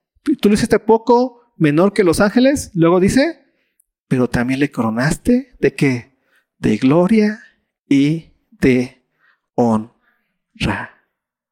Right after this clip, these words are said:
Y Dios se hizo hombre. Y tú en Cristo ya estás completo. No te hace falta nada absolutamente.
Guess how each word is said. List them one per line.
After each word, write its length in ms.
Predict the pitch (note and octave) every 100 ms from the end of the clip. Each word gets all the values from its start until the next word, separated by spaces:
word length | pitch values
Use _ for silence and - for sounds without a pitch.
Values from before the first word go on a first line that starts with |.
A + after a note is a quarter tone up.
| _ _ _ _ _ _ _ _ _ _ _ _ _ _
Y 160 | - A#2
Dios 280 | A2+ B2+ -
se 160 | A#2
hizo 260 | A2+ - G#2+
hombre. 220 | G2+ - - _ _ _ _ _ _ _ _ _ _ _ _ _ _ _ _ _ - -
Y 120 | C#3+
tú 320 | - F3 F#3+
en 120 | F3+
Cristo 380 | - - C#4+ -
ya 200 | E3 D#4+
estás 840 | - - E3+ E3 - - - - _ _ _ _ _ _ -
completo. 680 | B2 A#2 B2 A2 - A2 _ _ _ _ _ _ _ _ _ _ _ _ _ -
No 60 | D3+
te 100 | -
hace 160 | - -
falta 340 | C#3+ C#3 C#3
nada 480 | B2 B2+ C#3+ D#3+ C#3
absolutamente. 920 | B2 - B2+ - A2+ A#2 A2 -